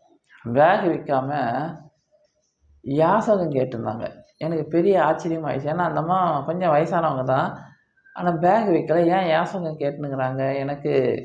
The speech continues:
அவங்க பார்த்தோன்னே, என்னை பார்த்தா சிரிப்பாங்க. நான் ரெண்டு, மூணு பேக் வாங்கிப்பேன் எப்போ போனாலும் அவங்ககிட்ட. இந்த முறை நான் பேக் வாங்குறதுக்காக அவங்கள தேடும் போது அவங்க இல்ல. பார்த்தா யாசகம் கேட்டுன்னு இருக்காங்க. என்னை பார்த்தோன்னா வந்து அவங்களுக்கு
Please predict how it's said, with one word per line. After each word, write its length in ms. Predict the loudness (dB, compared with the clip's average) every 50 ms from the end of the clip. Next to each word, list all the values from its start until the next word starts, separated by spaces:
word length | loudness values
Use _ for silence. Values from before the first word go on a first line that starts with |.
| -12 -18 -20 _ _ _ _ _ _ _ _ -20 _ _ _ _ _ _ _ _ _ _ _ _ _ _ _ _ _ _ _ _ _ _ _ _ _ _ _ 0
அவங்க 480 | 2 2 4 2 0 -2 -2 2 2
பார்த்தோன்னே, 260 | 2 4 4 2 0 2
என்னை 160 | 0 0 0
பார்த்தா 220 | 0 2 2 0 0
சிரிப்பாங்க. 420 | 0 -2 -2 2 0 0 2 2 2
நான் 140 | 4 4 4
ரெண்டு, 180 | 4 2 0
மூணு 180 | 0 0 0 2
பேக் 300 | 4 4 4 4 4 2
வாங்கிப்பேன் 340 | 2 2 0 0 0 0 0
எப்போ 140 | 0 0
போனாலும் 360 | 0 2 2 2 4 2 2 2
அவங்ககிட்ட. 340 | 0 -2 -6 -4 0 0 0 0 -2 -12 -20 _ _ _ _ _ _ _ _ _ _ -10
இந்த 200 | -6 0 2 4
முறை 220 | 4 6 6 4 4
நான் 180 | 4 2 2 4
பேக் 280 | 4 4 4 4 2
வாங்குறதுக்காக 720 | 2 2 2 4 4 2 0 -2 -4 -6 -4 -4 0 0
அவங்கள 320 | 0 0 0 0 0 0 0
தேடும் 300 | 2 2 2 2 2 0
போது 140 | 2 2 2
அவங்க 220 | 2 2 2 2
இல்ல. 280 | 2 2 2 2 2 2 2 0 -4 -10 -16 -20 -20 -20 -16 -4
பார்த்தா 280 | -4 0 2 2 4 4
யாசகம் 480 | 4 4 2 2 0 -2 -2 -4 -2 -2
கேட்டுன்னு 280 | -4 -4 -4 -4 -8
இருக்காங்க. 280 | -4 -2 -2 -2 -2 -2
என்னை 220 | -4 -2 -2 -2
பார்த்தோன்னா 520 | 0 2 2 2 2 2 0 0 0 0 0
வந்து 460 | -2 -2 0 2 2 4 4 4 2
அவங்களுக்கு 580 | 2 0 -4 -4 -2 -2 -2 0 -2 -2 -4